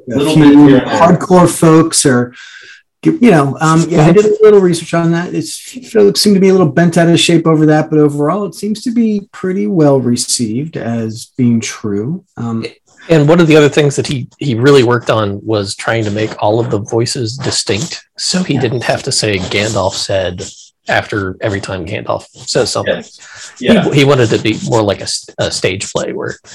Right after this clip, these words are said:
Speaker 1: Every single voice was different, except for maybe a few of the dwarves. But, like,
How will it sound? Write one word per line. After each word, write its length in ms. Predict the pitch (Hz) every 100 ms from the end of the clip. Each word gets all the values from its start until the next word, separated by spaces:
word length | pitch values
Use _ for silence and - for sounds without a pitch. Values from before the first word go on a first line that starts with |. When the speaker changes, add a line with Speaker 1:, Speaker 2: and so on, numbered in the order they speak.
| -
Speaker 1:
Every 420 | 175 175 165 160
single 340 | 147 156 147 135
voice 460 | 120 117 107 -
was 500 | - 117 110 104 101
different, 500 | - - 95 - 101 -
except 360 | 135 - 202
for 80 | -
maybe 300 | 170 151 143
a 40 | 131
few 300 | - 139 135
of 80 |
the 80 | 117
dwarves. 520 | 113 113 107 98 - -
But, 300 | 117 117 -
like, 400 | 120 113 110 -